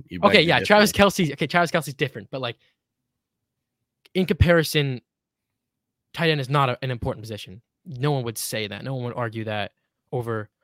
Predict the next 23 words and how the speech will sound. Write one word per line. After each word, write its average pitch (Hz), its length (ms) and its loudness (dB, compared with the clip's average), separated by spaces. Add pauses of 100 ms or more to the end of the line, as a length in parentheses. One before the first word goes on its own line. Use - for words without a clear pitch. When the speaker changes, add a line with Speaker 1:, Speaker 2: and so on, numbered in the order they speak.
(420)
Speaker 2:
you 127 80 -6
know, 104 340 -4
offensive 127 320 -4
line, 113 200 -4
quarterback, 107 420 -4
receiver, 101 460 -10 (280)
defensive 104 320 -10
line. 98 280 -8 (880)
Speaker 1:
Yes, 110 380 -2
but 104 340 0 (140)
you 127 180 6
also 151 240 6
look 123 220 0
at 104 180 0
the 101 80 -6
improvements 104 640 -2
this 87 180 -8
team 95 300 -6
made. 95 360 -2 (300)
You 113 120 -2
Speaker 2:
How? 135 240 4
Speaker 1:
went 104 100 -10
from, 101 340 -4